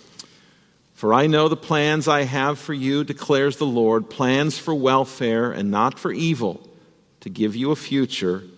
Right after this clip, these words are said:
and a hope." In the Sermon on the Mount, Jesus said, uh, some very well-known words.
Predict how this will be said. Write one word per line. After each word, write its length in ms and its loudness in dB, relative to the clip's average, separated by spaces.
and 520 -2
a 100 -6
hope." 380 -8
In 160 6
the 80 4
Sermon 340 4
on 140 4
the 80 2
Mount, 680 0
Jesus 540 2
said, 680 2
uh, 440 0
some 260 -4
very 320 2
well-known 800 2
words. 840 -2